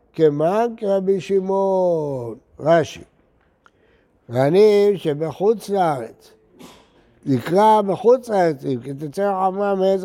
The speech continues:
חוץ לארץ, הכי תניא בספרי, כי תצא מלחמה, במלחמת הרשות כתוב לדבר, ושבית השביו, לרבות כנענים. בא הכתוב להתיר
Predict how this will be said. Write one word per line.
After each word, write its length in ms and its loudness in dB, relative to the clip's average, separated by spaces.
חוץ 380 0
לארץ, 320 0
הכי 280 0
תניא 340 0
בספרי, 540 -6
כי 140 -8
תצא 220 2
מלחמה, 680 0
במלחמת 680 0
הרשות 480 0
כתוב 360 -4
לדבר, 600 -4
ושבית 640 2
השביו, 680 0
לרבות 460 -4
כנענים. 760 -2
בא 300 2
הכתוב 560 -4
להתיר 460 -4